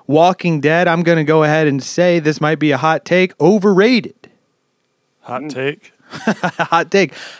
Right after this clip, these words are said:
Speaker 1: I'm gonna
Speaker 2: Might
Speaker 1: say
Speaker 2: be a cold take.
Speaker 1: yeah, kind of overrated. I don't know. I, I just, you know, like I said, never a huge zombie guy.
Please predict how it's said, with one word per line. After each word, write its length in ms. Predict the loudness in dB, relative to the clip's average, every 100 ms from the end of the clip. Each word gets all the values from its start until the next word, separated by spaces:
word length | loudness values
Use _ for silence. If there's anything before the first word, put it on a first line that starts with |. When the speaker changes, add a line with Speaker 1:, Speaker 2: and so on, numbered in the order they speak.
| -2
Speaker 1:
I'm 100 | 0
gonna 120 | 2
Speaker 2:
Might 40 |
Speaker 1:
say 160 | 2 2
Speaker 2:
be 60 | 0
a 60 |
cold 320 | -4 -4 -4 -4
take. 460 | -12 -12 -18 -20 _ -20 -10
Speaker 1:
yeah, 180 | -2 -2
kind 300 | -2 -2 0
of 100 | 2
overrated. 720 | 2 2 2 2 2 2 0 0
I 80 | 0
don't 140 | 2
know. 80 | 2
I, 340 | 2 2 2 0
I 40 |
just, 280 | -2 -8 -10 -8
you 100 | -2
know, 220 | 0 0
like 180 | 0 -2
I 80 | -2
said, 240 | 0 -2
never 260 | 0 -2 -2
a 60 |
huge 280 | -2 -2 -4
zombie 360 | -4 -4 -2 -4
guy. 300 | -2 -2